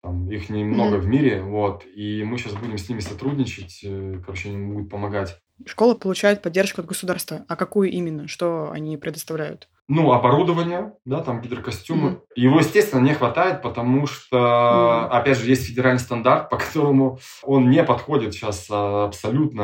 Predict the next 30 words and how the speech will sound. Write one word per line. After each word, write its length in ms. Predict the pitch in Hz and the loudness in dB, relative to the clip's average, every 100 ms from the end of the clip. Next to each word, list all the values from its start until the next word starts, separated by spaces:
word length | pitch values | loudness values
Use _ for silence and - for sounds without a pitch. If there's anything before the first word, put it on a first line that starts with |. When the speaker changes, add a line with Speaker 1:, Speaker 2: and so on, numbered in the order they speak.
| 101 | -4
Speaker 1:
и 60 | |
уже 220 | 110 107 107 | -4 -6 -8
как 180 | 95 95 | -8 -8
бы, 80 | |
ну, 240 | 104 110 98 | -8 -6 -6
это 120 | 90 | -6
не 60 | 101 | -10
секрет. 500 | 92 92 131 165 - | -10 0 2 2 -4
Федерация 380 | - 107 113 - | -14 -10 -8 -8
серфинга 380 | - 143 120 98 | -6 -6 -6 -8
совместно 340 | 104 104 95 - | -8 -8 -10 -8
с 40 | |
нами. 340 | 127 135 101 - _ | -2 -2 -4 -10 _
Будем 360 | 107 131 120 110 | -4 -2 -2 -4
его 180 | 117 110 | -4 -4
менять 460 | 107 123 147 - | -2 -2 -2 -6
точно, 560 | - 107 104 127 131 139 | -2 0 0 -2 -4 -4
потому 300 | 107 98 117 | -8 -6 -6
что 220 | 117 107 | -4 -2
если 280 | 107 117 117 | 0 -2 -2
Speaker 2:
Мгм. 80 | 110 | -2
Speaker 1:
остальные 360 | 95 120 143 131 | 2 2 4 2
школы 320 | - 147 127 | 0 -2 0
щас 260 | 95 104 127 | -2 -6 -4
будут 240 | 135 120 | 0 0
открываться 480 | 104 - 131 135 - | -2 -4 -2 -2 -4
по 120 | 110 | -10
тому 280 | 98 117 143 | -4 0 0
же 140 | 110 95 | -2 -8
пути, 520 | 110 - 190 247 | -12 -8 -4 -4